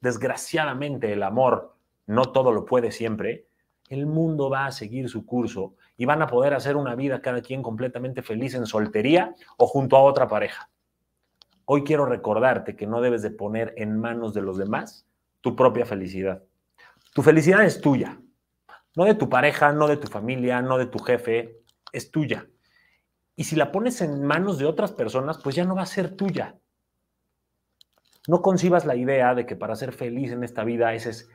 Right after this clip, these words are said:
es importante y esencial encontrar una pareja que te ame. Tampoco tener siempre el reconocimiento de tu familia. La soledad a veces es la mejor compañía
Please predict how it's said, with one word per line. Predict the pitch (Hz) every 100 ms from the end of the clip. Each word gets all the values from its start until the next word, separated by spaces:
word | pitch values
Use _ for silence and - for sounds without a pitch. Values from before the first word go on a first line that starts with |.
| _ -
es | 127
importante | 156 143 135 120 117 143 139 135
y | 123
esencial | 110 113 110 131 127 120
encontrar | 110 104 120
una | 117 101
pareja | 104 104 101
que | 98
te | 107
ame. | 101 90 - _ _ _ _ _ _ -
Tampoco | 110 110 135 127 -
tener | 110 117 117
siempre | 127 123 123 120 117 - - _
el | 107
reconocimiento | 107 107 107 104 120 123 120
de | 113
tu | 101
familia. | 98 110 131 127 104 92 - _ _ - _ -
La | 127 123
soledad | 143 139 135 143 143 143 - _ _ _ _
a | 113
veces | 135 139 - 87 - - _ _
es | 117
la | 131
mejor | 120 98 127 117
compañía | 117 104 98 113 160